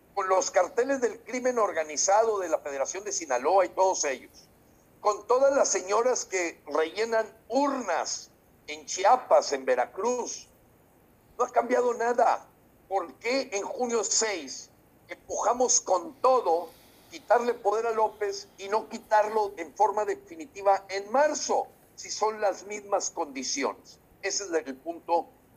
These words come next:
que yo quería ver, decir que me parece hipócrita aquella persona que promovió el voto en junio seis y nueve meses después diga lo contrario. O le están mostrando, como a mí, una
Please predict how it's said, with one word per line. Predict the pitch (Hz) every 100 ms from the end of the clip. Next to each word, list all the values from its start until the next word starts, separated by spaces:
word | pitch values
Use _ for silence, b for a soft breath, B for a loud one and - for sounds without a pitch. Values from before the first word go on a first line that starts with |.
| _
que | 135
yo | 139 190
quería | 185 180 180
ver, | 175 170 - _
decir | 131 123 214 240 208 - _ _ _
que | 151
me | 139 135
parece | 139 175 196 208 -
hipócrita | 190 - - 277 277 202 - 101 87 - _ _ _ _
aquella | - - 208 233 -
persona | - 175 143 190 196
que | -
promovió | 160 - 139 135 139 190
el | 190
voto | 180 196 190
en | 175
junio | - 202 196
seis | 175 226 240 254 - - _ _ _ -
y | 160
nueve | 185 208
meses | 196 196 - 190
después | 160 - - 196 196 - 151
diga | 180 180
lo | 156 -
contrario. | 127 127 131 117 98 - _ _ _ _ _ _ 139
O | 135
le | 127
están | 123 - 233 269 254 - _ 156
mostrando, | 135 - - 208 240 165 110 - _ _ _ -
como | 139 135
a | 135
mí, | 180 233 170 - _ _ _ _ _ -
una | 208 233 220